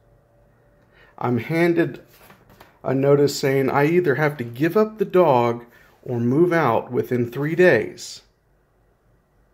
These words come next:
based on her regular disturbance.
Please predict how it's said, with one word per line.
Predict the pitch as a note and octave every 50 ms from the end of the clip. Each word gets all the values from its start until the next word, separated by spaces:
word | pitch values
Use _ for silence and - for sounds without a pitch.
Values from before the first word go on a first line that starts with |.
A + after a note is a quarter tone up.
| _ _ _ _ _ _ _ _ -
based | C3 C3 C#3 C#3 C3+ - - - - -
on | A#2+ A#2+ A#2+ A#2+ A#2+ A#2 A#2 A#2 A2+ A2+ A2+ - - _ _ _ _ _ _ _ _ _ _ _
her | - - - D3 C3
regular | A#2 A2+ A2+ B2+ C3+ D3+ E3 F#3+ F#3+ F#3+ F#3+ F#3 F#3 F#3+
disturbance. | E3 C#3+ C#3+ D3 D3 - - - F3 D3+ A#2+ F#2+ F2 - - - - - - - -